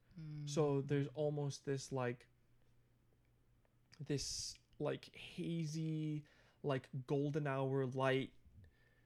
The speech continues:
Speaker 2: uh, dreamscape that they think the, the, the, the world can accomplish and, like, what
Speaker 1: Yeah.
Speaker 2: environmentalism is.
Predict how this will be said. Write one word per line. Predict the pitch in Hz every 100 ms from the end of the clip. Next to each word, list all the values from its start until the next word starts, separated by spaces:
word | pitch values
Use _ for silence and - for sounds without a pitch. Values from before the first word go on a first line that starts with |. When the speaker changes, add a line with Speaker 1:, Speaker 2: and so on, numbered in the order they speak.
| _ _ _ -
Speaker 2:
uh, | 139 131 143 -
dreamscape | - 135 135 139 143 139 135 123 - - 123 120 - - _ _ - 135
that | 139 127
they | 135 123
think | - - 131 123 - - - - - - - - - - _ - - - - 131
the, | - 143
the, | 143 135 139
the, | 139 -
the | 139
world | 127 131 127 123
can | - 127
accomplish | - 131 131 143 143 147
and, | 135 120
like, | 123 -
what | 127 123
Speaker 1:
Yeah. | 143
Speaker 2:
environmentalism | 127 123 123 127 135 131 127 127 127
is. | 139